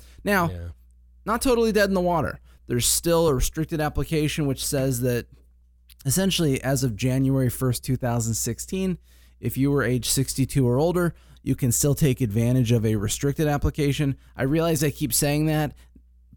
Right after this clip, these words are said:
Speaker 1: Most of the listeners have no clue what that means. I will just say it's cool beans in Social Security planning.
Speaker 2: <laughs>
Speaker 1: You know, i-,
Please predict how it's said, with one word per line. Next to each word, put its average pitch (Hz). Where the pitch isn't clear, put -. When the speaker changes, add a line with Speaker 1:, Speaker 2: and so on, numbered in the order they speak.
Speaker 1:
Most 127
of 135
the 131
listeners 131
have 127
no 127
clue -
what 139
that 120
means. 135
I 123
will 131
just 123
say 127
it's 120
cool 139
beans 107
in 110
Social 117
Security 110
planning. 90
Speaker 2:
<laughs> -
Speaker 1:
You 123
know, 107
i-, 85